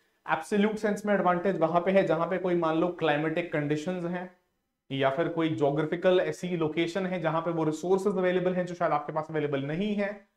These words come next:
आपके पास वो चीजें नहीं मौजूद हैं, तो आप दूसरे देश से ले सकते हैं। Relative advantage का मतलब ये है कि काम आप खुद भी अगर करना चाहें तो वो आप खुद भी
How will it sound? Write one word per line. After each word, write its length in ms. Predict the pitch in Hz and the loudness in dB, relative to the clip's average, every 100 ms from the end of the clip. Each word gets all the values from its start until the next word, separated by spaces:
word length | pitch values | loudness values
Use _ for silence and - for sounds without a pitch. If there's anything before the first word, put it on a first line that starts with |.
| _ _ - | _ _ -4
आपके 220 | 135 165 | -2 0
पास 140 | 160 | 0
वो 160 | 156 156 | 2 0
चीजें 220 | 156 151 | 0 0
नहीं 420 | 151 175 196 185 190 | 0 0 -2 -4 -2
मौजूद 400 | 175 170 175 175 | 0 2 2 0
हैं, 180 | 175 175 _ _ _ _ | -2 -8 _ _ _ _
तो 60 | 233 | 4
आप 240 | 202 170 | 6 4
दूसरे 300 | 170 170 180 | 0 2 2
देश 220 | 151 151 | 2 2
से 360 | 156 190 202 - _ | 0 -2 -2 -8 _
ले 140 | 151 139 | -4 -4
सकते 300 | - - 110 | -6 -14 -18
हैं। 180 | 110 _ _ _ _ _ _ _ _ _ _ _ | -18 _ _ _ _ _ _ _ _ _ _ _
Relative 460 | - 180 214 220 226 | 2 8 8 8 6
advantage 380 | 208 190 185 185 | 6 4 2 -2
का 100 | 202 | -2
मतलब 240 | 180 180 | -2 -2
ये 160 | 165 151 | 0 0
है 140 | 170 202 - _ _ _ | 0 -2 -10 _ _ _
कि 80 | 233 | 0
काम 380 | 233 185 208 214 | 2 4 4 6
आप 460 | 190 202 - 160 - | 6 4 0 -8 2
खुद 180 | 226 240 | 2 4
भी 120 | 254 | 4
अगर 200 | 220 220 | 6 4
करना 280 | 208 185 190 | 4 2 0
चाहें 320 | 180 180 202 | 0 0 -2
तो 80 | 196 | -4
वो 240 | 165 190 | 2 6
आप 320 | 208 185 190 | 8 6 4
खुद 160 | - 170 | 2 2
भी 140 | 180 | 0